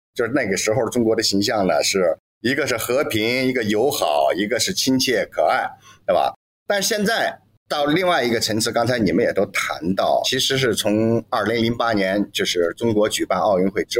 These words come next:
后，中国的形象在西方呢就有所改变了，就有一点点的咄咄逼人了，好像这是变得越来越具有什么 aggressive，也就是更具侵略性了。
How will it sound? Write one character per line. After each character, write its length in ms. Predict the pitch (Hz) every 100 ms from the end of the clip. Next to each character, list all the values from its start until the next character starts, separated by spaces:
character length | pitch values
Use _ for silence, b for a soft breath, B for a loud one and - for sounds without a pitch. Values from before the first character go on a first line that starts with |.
| -
后， 240 | 151 - - _ _
中 160 | 165 175
国 140 | 156
的 40 | 156
形 240 | - 131
象 240 | 170 113 95
在 120 | 110
西 280 | 92 - 160
方 260 | 160 151
呢 160 | 139 85
就 140 | -
有 180 | 87 95
所 160 | - 156
改 220 | 76 -
变 180 | 110 117
了， 320 | 65 62 - _
就 120 | 131
有 220 | 107 95 92
一 100 | 131
点 180 | 110
点 160 | 113 73
的 80 | -
咄 180 | - 113
咄 180 | 113 110
逼 140 | 101
人 180 | 107 82
了， 340 | 80 98 69 - B B
好 180 | - 85
像 240 | 131 104
这 160 | 95 85
是 140 | 90 78 78 - _ -
变 160 | 113
得 80 | 95
越 200 | 120 101
来 120 | 98
越 200 | 110 101
具 220 | 98 123
有 300 | 92 76 67 - _
什 180 | - 90
么 80 | 90
aggressive， 760 | 98 95 120 117 110 87 73
也 120 | 80 78
就 120 | 117
是 100 | 95 80 - _
更 160 | - 107
具 140 | 104
侵 200 | 95 190
略 160 | 240 92
性 160 | - 71
了。 220 | 64